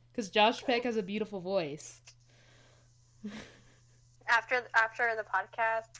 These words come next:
Speaker 2: I'll, I'll check it out and I'll respond, okay? <laughs>
Speaker 1: Doesn't matter now. It's too late. You already know what's in the Snapchat. No, I'm just kidding. Honestly, no. Um,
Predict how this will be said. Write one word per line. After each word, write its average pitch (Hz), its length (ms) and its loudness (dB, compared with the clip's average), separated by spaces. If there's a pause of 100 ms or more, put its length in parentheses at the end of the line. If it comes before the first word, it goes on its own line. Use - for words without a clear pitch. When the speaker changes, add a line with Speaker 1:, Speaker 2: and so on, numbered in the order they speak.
(120)
Speaker 2:
I'll, 208 240 0 (100)
I'll 185 120 -4
check - 220 -8
it 208 80 -12
out 180 120 -2
and 185 80 -6
I'll 180 120 -6
respond, 190 460 -4
okay? 196 320 -4 (480)
<laughs> - 540 -20
Speaker 1:
Doesn't 302 340 2
matter 233 480 6
now. 196 300 2
It's 190 140 -4
too 285 220 0
late. 226 480 0
You 214 120 -6
already 226 180 -2
know 226 160 0
what's 226 180 -2
in 214 80 -8
the 190 60 -10
Snapchat. 185 680 -8 (1400)
No, 269 160 8
I'm 285 100 6
just 392 200 2
kidding. 202 420 2
Honestly, 285 500 2
no. 208 440 -2 (120)
Um, 196 420 -4